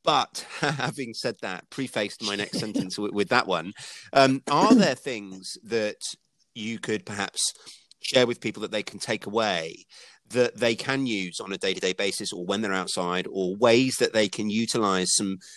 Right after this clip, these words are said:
Speaker 1: perhaps smaller spaces like their gardens and achieve access to some of these,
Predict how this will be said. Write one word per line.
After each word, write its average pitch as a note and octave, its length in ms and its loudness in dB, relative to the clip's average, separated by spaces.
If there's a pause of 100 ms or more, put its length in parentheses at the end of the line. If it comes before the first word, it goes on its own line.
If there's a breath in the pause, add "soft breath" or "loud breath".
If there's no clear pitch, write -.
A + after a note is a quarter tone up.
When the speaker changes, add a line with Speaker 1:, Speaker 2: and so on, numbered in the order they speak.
(100)
Speaker 1:
perhaps B2+ 340 0
smaller C3 340 6
spaces F#2 640 -4
like G2+ 160 -4
their F#2 100 -6
gardens F#2+ 800 -2
and F#2 640 0 (560 loud breath)
achieve A#2 420 2
access B2 420 0
to A#2 100 -8
some A2 240 -2
of F#2+ 120 -6
these, F#2+ 560 -4